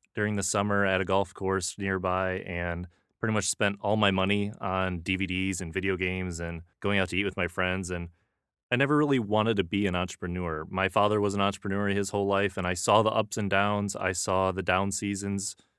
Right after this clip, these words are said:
due to weather that we got in northern Michigan, and it really took a toll on m-, my family, and so I always just thought I wanted a stable desk job. That's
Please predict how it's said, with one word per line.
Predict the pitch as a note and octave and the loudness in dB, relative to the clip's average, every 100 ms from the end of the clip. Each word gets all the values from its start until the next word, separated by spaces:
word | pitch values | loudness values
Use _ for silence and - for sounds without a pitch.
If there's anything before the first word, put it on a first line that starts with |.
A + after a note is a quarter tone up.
| _ _ | _ _
due | G2+ | -2
to | F#2+ | 0
weather | E2+ F#2 F#2+ G#2 | 2 2 4 2
that | G2 F#2+ | 0 0
we | F#2+ | 2
got | F#2 G2 | 2 2
in | F#2 | 0
northern | F#2+ F#2+ | -2 -2
Michigan, | F#2 G2 G2+ F#2+ F#2+ F#2+ - | -2 -4 -4 -4 -2 -4 -8
and | F#2 F2 F2 E2+ - _ _ _ _ _ - | -6 -4 -4 -6 -12 _ _ _ _ _ -6
it | A2 | -2
really | B2+ C3 | 0 2
took | C#3 A2+ | 0 -2
a | |
toll | - A#2+ A#2 | 0 2 4
on | G#2+ G2 F#2+ F2+ - _ _ | 4 2 2 -2 -8 _ _
m-, | A2+ - - | -16 -14 -2
my | F#2 | 0
family, | F2 G#2 G#2+ A#2+ B2+ C3 - | 0 0 0 0 -2 -2 -4
and | F#2+ F#2 F2 | -2 -2 -2
so | - G2 F#2+ F#2+ | -2 0 0 2
I | F#2 | 2
always | C3+ E3 | 2 0
just | D#3 - | -4 -2
thought | C#3 B2+ | 0 2
I | G#2 | 0
wanted | G2+ G2+ F#2+ | -2 -2 -2
a | E2+ | -2
stable | E2+ - - A2 A#2 A#2+ A#2 - | -4 -6 -4 -4 -2 -2 -4 -2
desk | G2 F2+ - | -2 0 -4
job. | E2+ E2 - - | -10 -12 -12 -4
That's | G2+ | -4